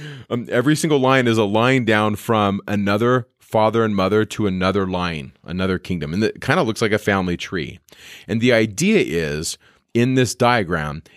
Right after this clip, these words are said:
is that the more connections I have and the more children I have, the more glory I have. That's in essence what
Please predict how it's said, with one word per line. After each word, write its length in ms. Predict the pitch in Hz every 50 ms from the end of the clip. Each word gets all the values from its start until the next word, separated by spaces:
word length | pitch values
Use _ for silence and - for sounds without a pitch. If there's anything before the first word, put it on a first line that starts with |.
| _
is 140 | - 104 95
that 200 | 113 113 - -
the 60 | 107
more 300 | 104 107 113 120 131 151
connections 680 | 151 - - 127 113 101 107 110 - - 143 135 131 127
I 120 | 127 117
have 320 | 107 110 107 110 120 117
and 80 | 120 113
the 40 | 107
more 200 | 107 104 104 95
children 400 | - - - 120 113 107 107 101
I 100 | 92 87
have, 320 | 80 85 85 82 82 76 - _ - _ -
the 100 | 107 110
more 240 | 113 113 113 110
glory 460 | 95 80 87 87 85 82 80 80 76 -
I 140 | 62 62
have. 420 | 65 69 67 - - - _ - _ _ _
That's 240 | 104 107 135 - -
in 220 | - 104 113 - -
essence 460 | 113 117 117 - - 92 80 80 -
what 380 | 95 95 98 90 78 - -